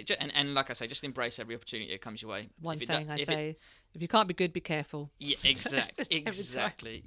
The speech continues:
Speaker 1: yeah. So, yeah, I think that, I think that's it. It's like, don't be,
Speaker 2: Uh,
Speaker 1: don't be scared to make mistakes as well.
Speaker 2: Agreed. I think one piece of advice I'd say to myself is, "Katrina, Jordan Knight from New Kids on the Block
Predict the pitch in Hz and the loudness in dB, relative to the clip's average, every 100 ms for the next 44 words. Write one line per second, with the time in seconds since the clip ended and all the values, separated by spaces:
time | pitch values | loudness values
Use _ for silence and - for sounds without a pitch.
0 | 123 110 - 480 - - - - 135 180 | -8 -8 -10 -14 -10 -8 -2 4 4 6
1 | 156 - - - 135 117 - 98 123 127 | 2 0 -4 -4 -2 -2 -2 -4 -2 -2
2 | - - 131 127 - 185 165 147 143 139 | -2 -4 -4 -4 -4 0 0 0 -2 -4
3 | 131 120 117 107 - - - - - 87 | -4 -6 -8 -10 -12 -14 -16 -18 -18 -18
4 | 117 _ _ - 156 175 165 156 - 175 | -20 _ _ -10 -4 -2 -2 -2 -4 -2
5 | 185 180 175 175 170 180 170 160 156 170 | -2 -4 -4 -4 -4 -4 -6 -6 -6 -4
6 | 160 - 156 160 156 165 160 165 160 165 | -2 -4 -6 -4 -6 -6 -6 -4 -6 -8
7 | - - 175 175 202 208 _ _ _ - | -8 -4 -2 0 -2 -4 _ _ _ -20
8 | - _ _ - 160 185 190 180 175 180 | -20 _ _ -14 -4 2 2 2 0 0
9 | 202 - 170 170 175 170 180 170 175 180 | 0 -2 -4 -2 -2 -2 -2 -2 0 0
10 | - - | -2 -12